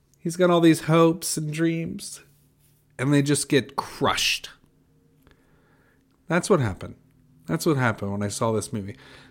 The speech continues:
So the first thing I did, you know, we had the, the Super Mario Brothers movie, not this movie. This movie is called Super Mario Bros, uh, where the new one is called the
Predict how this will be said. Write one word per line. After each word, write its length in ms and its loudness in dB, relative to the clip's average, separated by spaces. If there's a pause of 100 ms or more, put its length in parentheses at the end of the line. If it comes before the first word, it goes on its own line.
So 180 4
the 80 8
first 280 4
thing 180 2
I 140 6
did, 640 4
you 160 0
know, 160 4
we 140 6
had 160 2
the, 340 4 (1700)
the 320 6
Super 300 4
Mario 260 4
Brothers 380 2
movie, 400 -4 (800)
not 340 0 (240)
this 260 2
movie. 200 0
This 240 -2
movie 160 4
is 80 0
called 200 0
Super 340 2
Mario 360 4
Bros, 760 2 (1300)
uh, 280 -6 (100)
where 180 -2
the 140 2
new 200 6
one 140 4
is 120 -2
called 460 0
the 720 2